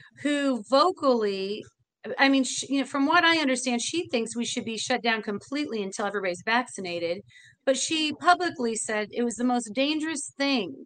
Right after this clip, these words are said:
to go out and have, and do outdoor dining. But then the very same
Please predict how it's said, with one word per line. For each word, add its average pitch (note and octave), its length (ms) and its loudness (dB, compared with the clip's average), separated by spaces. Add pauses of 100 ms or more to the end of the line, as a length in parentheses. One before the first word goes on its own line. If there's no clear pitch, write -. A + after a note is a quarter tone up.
to B3+ 100 -2
go A#3+ 220 2
out A#3 300 6
and G#3+ 100 -4
have, G#3 180 -2 (220)
and G#3+ 160 -2
do A#3+ 280 2
outdoor G3 420 -2
dining. F#3 400 -4 (760)
But C4 180 2
then D4+ 280 4
the A#3+ 100 4
very B3+ 380 4
same B3 520 2